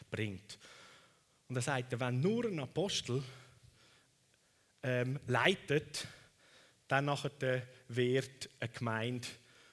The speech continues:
zu einer Fabrik mit einem Haufen Arbeiter. Und wenn nur ein Prophet eine Gemeinde leitet, dann wird's zu einer Fantasie.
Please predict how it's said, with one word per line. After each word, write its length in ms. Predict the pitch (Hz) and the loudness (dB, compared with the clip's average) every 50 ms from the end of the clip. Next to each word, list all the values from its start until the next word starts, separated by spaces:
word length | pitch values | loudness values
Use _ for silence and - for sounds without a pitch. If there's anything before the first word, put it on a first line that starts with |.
| _ _ _ _ _ _ _ _ | _ _ _ _ _ _ _ _
zu 180 | - - - 135 | -6 -4 -2 -2
einer 240 | 123 117 110 104 101 | 0 0 -2 -2 -2
Fabrik 480 | - - 101 - - 123 123 - - - - - - - - - - | -2 -4 -6 -4 -2 -4 -4 -4 -4 -8 -8 -8 -10 -14 -18 -18 -14
mit 180 | - 107 101 107 | -12 -10 -8 -8
einem 140 | 101 90 | -8 -8
Haufen 340 | - 120 113 - - 104 98 | -8 -10 -10 -8 -8 -6 -2
Arbeiter. 600 | 104 107 110 110 - 82 90 95 - - - 107 - - - - - - - - - - - - - - - _ _ - - - - - - - - - - - | -2 -2 -2 -2 -4 -8 -12 -12 -12 -12 -12 -12 -12 -14 -18 -20 -20 -20 -20 -20 -20 -20 -20 -20 -20 -20 -20 _ _ -20 -20 -20 -18 -18 -18 -20 -20 -20 -14 -8
Und 180 | 120 117 110 | -8 -2 2
wenn 320 | 120 117 117 117 117 113 120 - - - - | 2 2 4 2 0 -4 -6 -12 -20 -8 -2
nur 280 | 139 151 170 190 190 185 - - | 2 4 6 6 4 2 0 -4
ein 180 | 131 123 - | -4 -4 -4
Prophet 800 | - - 117 - - 165 196 180 156 170 175 - - - - - - - _ - - - - _ | -4 -4 -2 0 2 4 4 4 4 2 0 -2 -8 -10 -12 -12 -18 -20 _ -20 -20 -20 -14 _
eine 80 | - 117 | -10 -8
Gemeinde 400 | - 131 123 117 123 131 127 120 | -6 -2 -2 0 0 0 0 0
leitet, 580 | 110 107 107 110 110 - - 113 - - - - - - _ _ _ - - - - - - _ | 0 0 0 0 -2 -4 -6 -6 -6 -8 -12 -14 -16 -18 _ _ _ -20 -20 -20 -20 -20 -20 _
dann 220 | - 113 101 104 104 | -6 -4 -4 -2 0
wird's 540 | 120 120 123 123 - - - - - - - - _ - - - - - | 0 0 -2 -2 -4 -6 -6 -6 -8 -10 -14 -20 _ -20 -20 -20 -18 -12
zu 140 | - - 127 | -6 -4 -4
einer 220 | 113 107 104 104 | -2 -2 -2 -4
Fantasie. 760 | 101 - 110 101 101 101 - 107 95 - - 160 113 95 90 | -4 -4 -4 -4 -4 -6 -6 -6 -4 -2 0 -2 -2 -2 -6